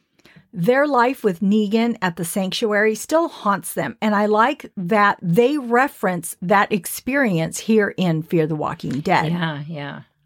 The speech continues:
Speaker 1: That's what we do in real life. We learn or we become fearful or traumatized by something that happened in our past. So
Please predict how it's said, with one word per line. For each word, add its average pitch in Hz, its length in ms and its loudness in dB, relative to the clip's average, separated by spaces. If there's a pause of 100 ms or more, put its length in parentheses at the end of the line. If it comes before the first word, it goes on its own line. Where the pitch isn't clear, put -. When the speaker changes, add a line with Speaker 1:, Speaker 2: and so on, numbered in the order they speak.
(920)
Speaker 1:
That's 330 200 2
what 370 120 0
we 262 120 2
do 262 180 0
in 208 80 -2
real 185 140 -2
life. - 420 -4
We 208 200 2
learn 220 600 2 (240)
or 254 440 6
we 214 160 0
become 208 720 0 (220)
fearful 294 800 0
or 190 320 4
traumatized 233 720 0
by 185 100 2
something 226 540 -2
that 170 180 -4
happened 190 440 -2
in 170 120 0
our 170 120 -2
past. 349 400 0
So 240 300 4